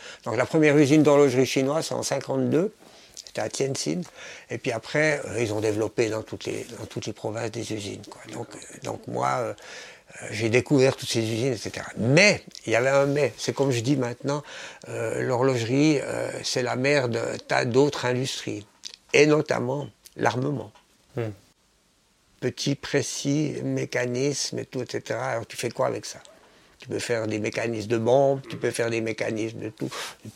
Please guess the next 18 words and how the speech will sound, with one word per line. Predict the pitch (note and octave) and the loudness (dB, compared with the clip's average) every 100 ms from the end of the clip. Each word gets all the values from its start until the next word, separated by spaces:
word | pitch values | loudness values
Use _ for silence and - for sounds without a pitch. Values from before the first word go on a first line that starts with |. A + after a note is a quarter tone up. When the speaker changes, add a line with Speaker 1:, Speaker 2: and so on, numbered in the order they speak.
| - | -18
Speaker 1:
de | A2+ A#2+ | -14 -12
fusils, | - - A#2+ A2+ A2+ C3 | -10 -6 -4 -4 0 0
ou | B2 | 0
j'en | G2+ | -4
sais | - | -8
rien | A2 A#2 - | -6 -6 -6
quoi, | C#3+ | -6
et | B2+ A2+ | -8 -12
cetera. | - - - _ - - - - - - - | -16 -16 -18 _ -20 -18 -16 -16 -16 -18 -10
Et, | - B2+ C3 A#2+ | -2 0 2 0
euh, | A2+ | 0
j'ai | G#2 A#2 | 0 0
tout | - | -2
de | C#3+ | 2
suite | D#3+ B2 | 4 4
découvert | C3 C3 B2+ A2 | 4 2 2 2
en | G#2+ | 0
Chine, | - - D#3 | 0 0 0